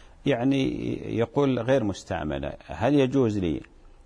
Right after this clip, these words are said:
أن أبيعها وأضع هذا في، في صندوق المسجد أم، آه، لا يجوز؟ أخي توفيق، توفيق، بارك الله فيك، بالنسبة لكل ما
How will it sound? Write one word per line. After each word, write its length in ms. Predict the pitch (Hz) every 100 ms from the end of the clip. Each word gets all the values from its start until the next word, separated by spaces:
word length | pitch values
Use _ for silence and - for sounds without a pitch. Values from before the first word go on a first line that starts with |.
| - 104
أن 100 | 101
أبيعها 540 | 101 110 117 87 90
وأضع 420 | 87 95 110 95
هذا 320 | 78 98 87
في، 360 | 85 98 87 78
في 320 | - 90 78
صندوق 540 | - 95 92 104 - 92
المسجد 520 | 92 101 - 98 -
أم، 300 | 123 98 - -
آه، 120 | 98
لا 120 | 92 95
يجوز؟ 440 | 62 - 57 - 139
أخي 200 | - 135
توفيق، 560 | 131 131 123 - -
توفيق، 440 | - 117 113 110 101
بارك 300 | 107 98 104
الله 160 | 98
فيك، 260 | 101 131 - 156
بالنسبة 460 | 131 156 - 117
لكل 380 | 110 107 - 143
ما 240 | 113 104